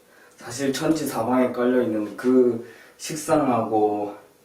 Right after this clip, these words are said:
고되고 따라하기 어려운, 귀찮은, 힘든,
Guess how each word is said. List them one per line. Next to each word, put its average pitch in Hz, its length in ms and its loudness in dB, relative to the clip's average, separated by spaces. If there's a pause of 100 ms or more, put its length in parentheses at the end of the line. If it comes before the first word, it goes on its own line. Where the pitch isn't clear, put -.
(320)
고되고 120 720 2
따라하기 127 500 2
어려운, 123 520 2 (200)
귀찮은, 120 680 -4 (680)
힘든, 165 600 0